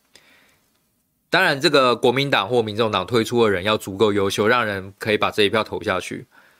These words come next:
好，这是先决条件。我们国民党人只要够好，投下去可以赢塔利班，可以赢民进党，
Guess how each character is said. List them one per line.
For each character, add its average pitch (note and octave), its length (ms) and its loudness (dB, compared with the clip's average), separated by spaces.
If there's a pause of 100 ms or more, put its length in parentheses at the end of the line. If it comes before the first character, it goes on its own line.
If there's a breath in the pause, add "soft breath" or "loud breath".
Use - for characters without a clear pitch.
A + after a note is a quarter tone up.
(300 soft breath)
好， G2+ 320 -4
这 - 80 -2
是 A#2 140 0
先 G#2+ 160 2
决 G2 120 -2
条 F2 200 -8
件。 G2 260 -6 (540)
我 C3 180 4
们 C3 160 0
国 B2+ 100 2
民 C#3 160 -2
党 A2+ 160 0
人 F#2 160 -4
只 F2+ 140 -6
要 G2+ 100 2
够 G2+ 220 2
好， - 260 -8 (300)
投 G#2 140 0
下 A2 120 2
去 G#2 300 -6 (300)
可 C3+ 120 2
以 A2+ 120 2
赢 G2 80 -12
塔 F#2 140 -4
利 G2 120 -2
班， F#2 300 -4 (320)
可 B2+ 240 4
以 A#2+ 100 0
赢 G2 260 -4
民 G2 160 -8
进 G#2 140 -8
党， - 220 -6